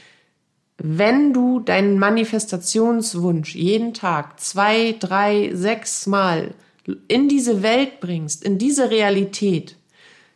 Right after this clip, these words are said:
dann suchst du als Bestätigung und Ergebnis ausschließlich nach den positiven Bestätigungen und Ergebnissen. Sprich,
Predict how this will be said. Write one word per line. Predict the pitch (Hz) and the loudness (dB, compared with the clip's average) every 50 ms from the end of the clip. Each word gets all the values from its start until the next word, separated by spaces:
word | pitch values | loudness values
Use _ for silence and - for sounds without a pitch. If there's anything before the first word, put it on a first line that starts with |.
| _ | _
dann | - 190 185 185 | -4 -2 0 0
suchst | 180 170 185 233 277 330 330 339 - - - - | 0 0 2 2 2 2 2 0 -2 -4 -2 -2
du | 190 165 - | -2 -2 0
als | - 180 180 175 175 - | 0 -2 -2 -2 -2 -4
Bestätigung | - 180 175 - - - 247 277 269 - 226 185 185 151 151 | -4 -2 -2 -2 -2 0 0 0 0 0 -2 -2 -2 -2 -4
und | - - 180 175 175 - | -4 -4 -4 -4 -2 -2
Ergebnis | 175 165 170 190 220 254 247 - 185 156 147 - - - - | -4 -2 0 0 0 0 0 -2 -6 -6 -6 -6 -10 -6 -2
ausschließlich | 143 202 220 247 - 285 - - - - - 233 240 233 226 - 214 214 208 - - | 0 2 2 2 0 0 -4 -4 -4 -2 -2 -2 -2 -2 -4 -4 -4 -6 -4 -2 -2
nach | 180 180 202 220 220 - | 0 2 2 0 -2 -4
den | - - 196 190 185 196 196 196 | -6 -2 0 2 2 0 -2 -4
positiven | - - 202 202 226 208 220 233 - - - 190 175 170 190 196 | -6 0 2 2 2 2 0 -2 -2 -4 -4 -4 -2 0 0 0
Bestätigungen | 190 185 170 - - 208 220 247 247 233 202 - 175 170 170 170 175 175 | 0 -2 -2 -2 0 0 0 0 2 0 0 0 0 0 2 0 0 0
und | - 175 175 175 - | 0 -2 -4 -2 -2
Ergebnissen. | 180 165 160 208 240 220 185 151 143 - - - - | -4 -2 0 -2 -2 0 -2 -6 -6 -8 -12 -14 -18
Sprich, | - - - 214 247 254 247 254 - | -20 -12 -4 0 0 0 0 -2 -8